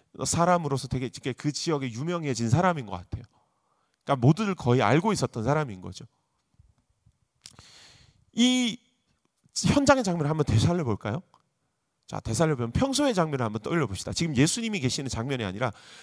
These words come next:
평소의 장면을 되살려보면 그곳을 지나가는 사람들은 막 활기에 차겠죠. 그리고 여러 가지 서로 간에 대화를 나누겠죠. 막 소통하고 있는 거죠. 거리를 지나듯이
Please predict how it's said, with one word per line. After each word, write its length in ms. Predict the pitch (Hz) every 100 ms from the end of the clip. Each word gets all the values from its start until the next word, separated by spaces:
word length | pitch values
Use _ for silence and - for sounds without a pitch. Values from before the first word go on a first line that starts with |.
| - -
평소의 340 | 254 247 247
장면을 500 | 185 165 160 156 135
되살려보면 760 | - 123 175 156 123 139 175 101 - - _ -
그곳을 400 | 170 208 196 165
지나가는 420 | 156 165 160 139
사람들은 600 | 151 147 139 143 147 135
막 200 | 120 -
활기에 260 | 208 196
차겠죠. 640 | 185 - 175 175 170 160 - - - -
그리고 220 | - 175
여러 160 | 151 147
가지 220 | 165 156
서로 180 | 143 160
간에 180 | 165 156
대화를 360 | 135 131 156
나누겠죠. 560 | 139 117 147 123 - 80 _ - _
막 360 | 160 214 214 -
소통하고 480 | 254 226 285 262
있는 220 | 117 156 156
거죠. 240 | 120 123 _ _ _
거리를 340 | 135 139 147
지나듯이 720 | 135 139 147 139 - 156 143